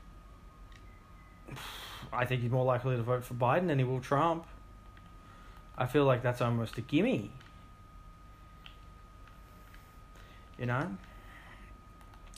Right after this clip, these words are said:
So that was strange, and that was a tidbit, and it just, <laughs> I looked at that and I laughed, and I was like, "Oh, look, content. Lovely content. Nom, nom, nom, nom." So,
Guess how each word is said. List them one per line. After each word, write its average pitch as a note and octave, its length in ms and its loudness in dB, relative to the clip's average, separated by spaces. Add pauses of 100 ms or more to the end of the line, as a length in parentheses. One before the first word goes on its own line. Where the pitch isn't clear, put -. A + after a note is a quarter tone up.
(680)
So F#3+ 80 12
that G#3 80 12
was F3+ 140 8
strange, A2 320 2
and D#3+ 80 6
that F3 120 10
was D3 120 6
a C3+ 40 6
tidbit, B2+ 420 2
and C3 120 4
it A#2+ 120 2
just, - 360 0 (260)
<laughs> C#3+ 280 -2
I C#3+ 60 10
looked D#3 220 6
at C3+ 80 4
that B2+ 220 6
and B2+ 100 2
I A#2 80 6
laughed, G#2+ 640 0
and B2 80 -2
I A2+ 140 0
was A2 80 -2
like, C#3+ 160 2
"Oh, E4 80 0
look, D#3 260 4 (640)
content. G3 460 8 (840)
Lovely F#3+ 540 8
content. D#3+ 420 4
Nom, C3+ 160 2
nom, C#3 140 6
nom, C3 120 4
nom." A#2+ 240 -4 (1800)
So, C#3 200 2